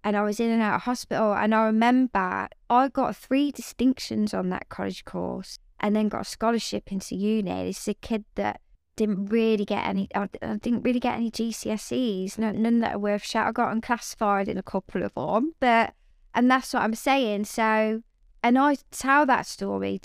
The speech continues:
to, to the young people that I work with because, like you say, school is, it's like we're in a system and the world's changing. And we say employment, well, what does employment look like? Because when I was at school, the whole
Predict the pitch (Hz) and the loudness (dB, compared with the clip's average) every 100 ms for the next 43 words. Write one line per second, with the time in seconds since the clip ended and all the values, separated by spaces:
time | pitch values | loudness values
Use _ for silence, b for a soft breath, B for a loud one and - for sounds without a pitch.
0 | - 202 196 196 196 - 196 196 190 190 | -2 0 2 0 -4 -4 -2 0 0 -2
1 | 202 190 190 196 185 190 190 - 190 185 | -4 -4 -4 -4 -2 -2 -2 -2 -4 -6
2 | - 214 - 220 208 208 - 226 226 208 | -4 -6 -4 0 0 0 0 0 0 -2
3 | - 247 220 190 196 - - 247 247 240 | -2 2 2 0 -6 -8 -2 0 2 2
4 | 240 240 - 214 214 - - _ _ - | 2 0 0 -2 -2 -4 -20 _ _ -4
5 | 226 262 247 - 240 226 208 - 277 - | -2 4 4 4 2 2 0 0 -2 -2
6 | - 208 202 208 208 247 285 302 - - | -4 -2 0 0 2 4 4 2 -2 -8
7 | - 262 262 262 247 196 202 190 196 226 | -2 0 4 4 2 -2 -4 -2 0 0
8 | 220 277 285 285 262 - 208 190 190 170 | 0 0 4 2 0 0 0 0 -2 0
9 | 233 247 269 285 262 277 - 262 254 233 | 0 2 0 -2 -2 -2 0 0 0 0
10 | 226 277 - 233 202 175 - 220 - 214 | -2 -4 -2 0 0 0 -2 -4 -2 0
11 | 214 - - 220 240 247 277 269 254 - | 0 -4 -10 -2 2 6 4 4 0 -6
12 | - - 202 190 185 196 196 220 220 226 | -8 -6 -4 -2 -2 -4 -4 -2 2 2
13 | 220 220 | 4 0